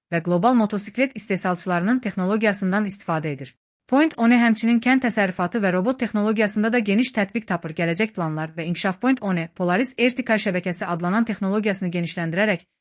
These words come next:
Şimali Amerika, Avropa və Asiyada dəqiqlik təmin edir. Şirkətin C O O-su Tom Weeks, "Hər şey santimetr dəqiqliyinə doğru irəliləyir.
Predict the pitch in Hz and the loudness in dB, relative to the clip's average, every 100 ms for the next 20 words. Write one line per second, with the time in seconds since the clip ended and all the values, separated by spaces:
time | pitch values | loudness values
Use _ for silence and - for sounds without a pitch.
0 | - - 185 180 214 185 226 240 202 - | -8 0 2 2 2 2 2 2 -2 -4
1 | 165 175 240 240 190 180 214 226 208 190 | -4 -2 0 0 0 0 0 0 0 0
2 | 170 170 208 208 156 147 131 131 - _ | -2 -2 -6 -4 -4 -4 -6 -12 -18 _
3 | _ - - 208 233 226 311 - 277 254 | _ -6 -2 2 2 2 0 2 0 0
4 | 233 208 202 220 208 226 190 175 - - | 0 0 -2 -4 0 2 4 0 -4 -14
5 | - 202 214 240 226 196 185 208 247 254 | -2 0 2 2 2 0 0 0 0 2
6 | 196 180 170 175 233 214 170 180 165 147 | 2 2 0 0 2 2 2 2 0 -2
7 | 139 131 127 | -6 -8 -10